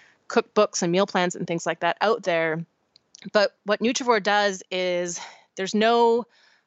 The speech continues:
red light and green light foods. There's no yes foods and no foods. It's about looking at the diet as a whole and saying, "Are we meeting our nutritional needs based on these food choices?" So it's not, it's not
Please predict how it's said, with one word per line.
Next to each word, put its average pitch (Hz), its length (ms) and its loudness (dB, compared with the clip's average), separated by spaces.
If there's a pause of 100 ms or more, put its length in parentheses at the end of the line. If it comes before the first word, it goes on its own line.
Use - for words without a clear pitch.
(120)
red 233 180 0
light 226 200 0
and 208 80 -2
green 208 180 -2
light 180 180 -2
foods. - 280 -12
There's 175 180 -8
no 220 120 0
yes 196 280 -2
foods 185 220 -6
and 165 160 -4
no 175 160 0
foods. 262 440 -6
It's - 120 -12
about 233 200 0
looking 196 400 0
at 175 320 0 (640)
the 196 80 0
diet 185 320 2
as 180 120 -4
a 202 80 -6
whole 214 600 2
and 190 140 -2
saying, 180 440 -4 (140)
"Are 226 220 4
we 214 440 -6
meeting 214 360 0
our 185 140 2
nutritional 170 460 -4
needs 170 480 -4 (360)
based 190 300 0
on 170 120 0
these 175 220 -6
food 175 220 -4
choices?" 294 680 -4 (440)
So 240 180 4
it's 240 160 2
not, 294 480 4 (640)
it's 247 220 -2
not 262 520 2